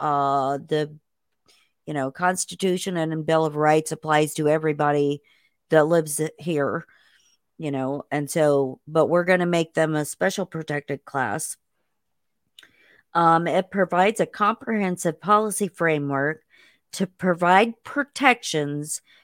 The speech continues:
for transgender or non-binary people, ensuring that everyone has the opportu-, opportunity to thrive regardless of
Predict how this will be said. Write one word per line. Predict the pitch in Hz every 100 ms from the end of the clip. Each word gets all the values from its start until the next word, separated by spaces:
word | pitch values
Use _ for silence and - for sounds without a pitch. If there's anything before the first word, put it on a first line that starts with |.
| _
for | - 175
transgender | 175 196 190 240 247 - 180 175 170 165 165
or | - 160
non-binary | 156 160 175 254 233 185 156 151 147 143 139 139
people, | 151 143 - 135 143 - - - _
ensuring | 175 170 - 175 170 170
that | 160 -
everyone | 175 202 208 196 180
has | 180 175 160
the | -
opportu-, | 156 156 156 151 156 156 - -
opportunity | 165 165 165 156 156 - 175 160 151 151
to | 151
thrive | 143 - 170 165 165 160
regardless | 143 165 170 180 156 143
of | 156 139